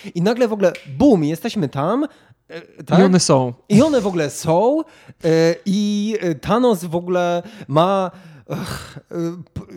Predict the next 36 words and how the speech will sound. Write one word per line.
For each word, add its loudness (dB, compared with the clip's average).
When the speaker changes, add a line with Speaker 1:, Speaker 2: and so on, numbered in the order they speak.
Speaker 1:
podjąć 2
jakiś, -8
Boże, 2
ale 0
się -2
Boże, 0
test, -2
który 2
po 0
prostu -2
jest -2
tak -4
nie-, 0
w -6
ogóle 0
t-, -4
to 2
był -2
taki -6
moment, 0
w -16
którym -6
sobie -6
myślałem, -4
no -2
nie, -2
no -6
sorry, -4
w -10
ogóle -6
to -2
jest -6
po -10
prostu -18
tak -4
żadne. -4